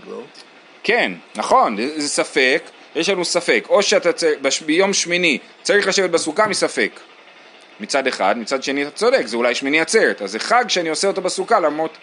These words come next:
Speaker 2: שהוא לא היה אמור להיות. אבל אז למה אני צ-, אז כנראה שצריך לעשות פה, ואז באמת יוצא שהטענה שלי, שכאילו שמיני עצרת זה החג של חזרה הביתה, היא עוד יותר חזקה, כי אומרים,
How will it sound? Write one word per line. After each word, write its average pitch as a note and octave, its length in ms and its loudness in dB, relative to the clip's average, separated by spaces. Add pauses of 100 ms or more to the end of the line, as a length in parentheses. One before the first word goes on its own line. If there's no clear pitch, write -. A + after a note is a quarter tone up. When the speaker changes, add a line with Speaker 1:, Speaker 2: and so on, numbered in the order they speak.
(600)
Speaker 2:
שהוא C3 360 -8 (160)
לא C#3 160 2
היה F3 100 2
אמור B2+ 200 0
להיות. F2+ 240 -2 (580)
אבל B2 420 2
אז A2 260 -2
למה D#3+ 220 2
אני F3 160 -2
צ-, - 120 -10
אז A#2+ 320 -4
כנראה C#3+ 440 2
שצריך F3 600 0
לעשות E3+ 400 0
פה, E3+ 240 0 (140)
ואז G3 440 0
באמת E3+ 340 2
יוצא F#3 240 0
שהטענה E3 480 0
שלי, E3 300 0 (280)
שכאילו E3 460 0
שמיני F#3 240 -2
עצרת G3 260 2
זה D#3+ 80 2
החג F3+ 200 0
של F#3+ 120 0
חזרה E3 380 4
הביתה, F3+ 600 4 (400)
היא C#3 160 0
עוד A#3+ 140 6
יותר A3 220 4
חזקה, B2 500 2
כי C#3+ 120 0
אומרים, F#3+ 220 2